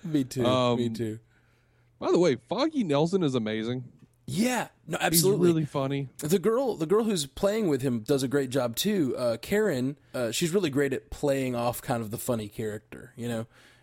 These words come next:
Speaker 1: being
Speaker 2: Yeah.
Speaker 1: the, being the, the kind of foil for them to play off. And, and she, I mean, not that she's not a great character in her own right.
Speaker 2: By the way, it's just so refreshing to see, like, a female in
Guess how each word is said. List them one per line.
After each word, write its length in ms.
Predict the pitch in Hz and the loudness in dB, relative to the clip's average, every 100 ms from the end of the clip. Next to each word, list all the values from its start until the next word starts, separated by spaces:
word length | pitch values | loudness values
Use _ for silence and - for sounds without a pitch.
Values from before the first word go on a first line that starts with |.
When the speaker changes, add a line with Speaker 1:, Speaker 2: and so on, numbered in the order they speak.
| - - | -16 -2
Speaker 1:
being 280 | 139 139 123 | 2 4 4
Speaker 2:
Yeah. 140 | 120 | 4
Speaker 1:
the, 120 | 104 | 2
being 280 | 113 147 139 | 2 2 2
the, 260 | 120 104 71 | 2 0 -4
the 80 | |
kind 180 | 107 131 | -4 -2
of 80 | 113 | -4
foil 380 | - 131 123 117 | -2 0 0 0
for 120 | 131 | -2
them 140 | 117 | -2
to 60 | 113 | -4
play 180 | 104 113 | -4 -4
off. 360 | 110 110 - - | -2 -4 -6 -6
And, 140 | 123 | -4
and 160 | 117 143 | -2 -2
she, 160 | - - | -4 0
I 60 | |
mean, 100 | 165 | 2
not 160 | 151 151 | 2 0
that 100 | 139 | -2
she's 180 | - 139 | -4 -2
not 120 | 127 | 0
a 40 | |
great 180 | 117 113 | 0 -2
character 300 | 139 117 110 | -2 -2 -4
in 60 | 107 | -6
her 40 | |
own 140 | 104 104 | -6 -6
right. 280 | 110 107 - _ _ - | -6 -6 -10 _ _ -4
Speaker 2:
By 80 | 285 | 2
the 100 | 180 | 4
way, 220 | 127 117 | 4 4
it's 260 | 180 190 - | 2 2 -2
just 260 | 233 - 233 | -2 -2 2
so 160 | 226 | 2
refreshing 720 | 180 135 - 120 120 127 123 120 | 4 2 0 -2 -2 -2 -4 -4
to 100 | 113 | -6
see, 440 | - 117 117 113 | -2 2 2 2
like, 440 | 110 107 98 - - _ _ _ _ _ _ _ _ _ | 2 2 0 -6 -20 _ _ _ _ _ _ _ _ _
a 80 | 127 | -4
female 840 | 95 - 131 127 127 127 123 123 - | -4 -2 -2 2 2 4 2 0 -6
in 320 | 120 117 113 | -4 -2 -2